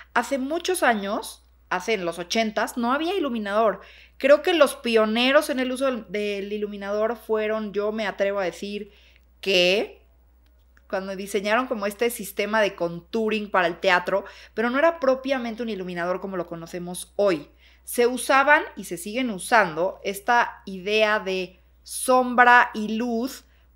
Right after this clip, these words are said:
para resaltar con luz aquello que quieras que se vea más y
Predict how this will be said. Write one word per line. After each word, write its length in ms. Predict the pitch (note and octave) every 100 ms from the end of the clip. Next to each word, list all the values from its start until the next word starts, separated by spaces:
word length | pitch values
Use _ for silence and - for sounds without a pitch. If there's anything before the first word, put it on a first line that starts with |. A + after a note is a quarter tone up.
| -
para 400 | G3+ F#3+ F#3+ -
resaltar 760 | G3 G#3+ A3 G3+ G3+ C4 D4+ D4
con 240 | B3 A#3
luz 380 | A#3 C4 B3+ - -
aquello 400 | F#3+ G#3+ A3 A3
que 120 | F#3+
quieras 280 | G3+ G#3 A3
que 80 |
se 160 | A3+ G#3+
vea 220 | G3+ F#3+
más 420 | A3 C#4+ C#4 - - - - _ -
y 460 | A3+ A3+ A#3+ -